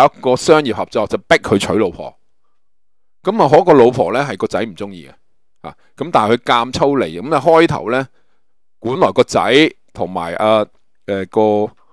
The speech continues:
女朋友啦，噉啊，女朋友叫做，咪即係林永彤啦，吓，即係個，個，個，個演員叫，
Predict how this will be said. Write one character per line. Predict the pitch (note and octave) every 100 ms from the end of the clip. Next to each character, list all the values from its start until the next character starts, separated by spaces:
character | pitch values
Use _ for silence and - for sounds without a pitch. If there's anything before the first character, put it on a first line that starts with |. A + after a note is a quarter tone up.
| _ _
女 | G2+
朋 | G2+ E2+
友 | E2 F#2+
啦， | A2+ A#2+ A2+ G#2+
噉 | G#2 A2+
啊， | F#2+
女 | F#2+
朋 | F#2+ D#2+
友 | F2
叫 | G2+
做， | F2+ F2 D#2 _ _ _
咪 | F#2
即 | F#2+
係 | A2 G2 -
林 | F2+ E2+ E2+
永 | F#2
彤 | - E2
啦， | G2+ A2+ A2+ F#2+
吓， | G2+
即 | G#2+
係 | F#2
個， | - F#2
個， | G2+ - _
個， | - F#2+
個 | -
演 | G2 F2+
員 | G#2+ D2+
叫， | -